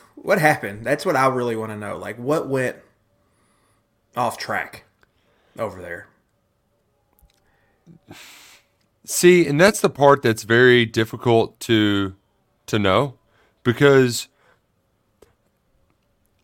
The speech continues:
Speaker 2: the sense that I got is really just there's, there's not really any leaders just holding this thing together. And the way that Mark Stoops has built this thing,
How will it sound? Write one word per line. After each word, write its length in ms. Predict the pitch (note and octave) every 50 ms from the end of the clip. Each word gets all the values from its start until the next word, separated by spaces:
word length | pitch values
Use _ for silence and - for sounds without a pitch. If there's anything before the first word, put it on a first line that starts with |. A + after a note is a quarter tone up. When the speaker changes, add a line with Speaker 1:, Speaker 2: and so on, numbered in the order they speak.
| _ _ _
Speaker 2:
the 300 | - D3+ D3 C#3 E3 F3+
sense 380 | - - - A#3+ C4 C#4 - -
that 140 | G#3 F3+
I 240 | D3+ C3 B2 B2 A#2+
got 520 | A#2 - - A#2+ A2+ G#2+ G2 F2+ F2+ E2 - _ _ _ _ _ _ _ _ _ -
is 720 | B2 A#2+ A#2+ A#2 A#2 A2+ A2+ A2 G#2+ G#2+ G2+ - - - - _ _ _ _ _ _ _ _ _ _ _ _ _ _ _ _ _ _ _ _ _ _ _ _ _ _ _ _ _
really 640 | F#3 C#3+ D3 D3 D#3 E3+ F3+ E3+ D#3+ C#3 B2+ A#2+ A2+
just 260 | G2 G#2+ G2+ - -
there's, 340 | - G2+ F#2+ F#2 - - - _ _
there's 200 | - A2+ G#2 G2+
not 240 | G#2 G#2+ G2+ F#2+ F#2
really 420 | F#2 F#2+ F#2 F2+ F2 F#2 F#2+ E2+
any 160 | F#2+ F#2+ F#2 F2+
leaders 580 | E2+ F2 F2 E2+ - - - - - - - - _ _ _ _ _ _ _ _ _ _
just 300 | - G2 - - - -
holding 360 | - - G#2+ G2+ G2 F#2 F#2
this 160 | F#2+ F2+ -
thing 220 | - F#2+ F2+ E2+ C#2
together. 360 | - - - - - - - _ _ _ _ _ _ _ -
And 560 | A2+ A2 G#2+ G#2+ G#2 G#2 G2+ G2+ G2 G2 F#2+ _ _ _ _ _ _ _ _ _ _ _ _
the 140 | A#2+ A#2+ C3
way 340 | A#2 G#2+ A2 C3+ D3 D#3+ D#3+
that 160 | D3 C#3+ B2+
Mark 240 | B2 B2+ B2+ B2+ A#2+
Stoops 320 | - - - C3 A2+ G#2+
has 120 | A2 G2+ F#2+
built 320 | - - A#2+ A#2+ A#2 -
this 220 | - G#2 G2+ -
thing, 420 | - - G2 F#2+ F#2 F#2 F#2 F#2+